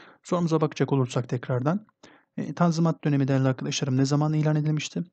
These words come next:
Bin sekiz yüz otuz dokuz tarihinde değerli arkadaşlarım ilan ediliyor. Tanzimat Fermanı'nın ilanından,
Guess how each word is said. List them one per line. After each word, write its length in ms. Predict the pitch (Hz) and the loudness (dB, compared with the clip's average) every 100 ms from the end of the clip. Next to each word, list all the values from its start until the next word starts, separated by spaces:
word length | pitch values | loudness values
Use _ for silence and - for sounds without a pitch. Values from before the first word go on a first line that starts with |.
| _ - | _ -4
Bin 100 | 175 | -2
sekiz 300 | - 139 156 | 0 0 0
yüz 120 | - | -6
otuz 220 | 135 139 | -6 -4
dokuz 280 | 135 135 127 | -2 -2 -4
tarihinde 480 | - 131 127 123 175 - _ _ _ | -4 -4 -2 -2 -4 -8 _ _ _
değerli 220 | 139 123 | -2 0
arkadaşlarım 480 | 123 123 151 151 135 - _ _ _ _ _ _ _ _ _ - | -2 -4 -6 -6 -6 -12 _ _ _ _ _ _ _ _ _ -4
ilan 280 | 139 139 151 | 0 2 0
ediliyor. 340 | 160 156 170 - - - _ | -2 -4 -6 -10 -20 -20 _
Tanzimat 400 | 175 165 175 170 | 0 2 2 2
Fermanı'nın 580 | - 165 160 160 160 - - | 0 2 4 2 0 -2 2
ilanından, 600 | 160 156 151 147 143 | 4 4 2 2 0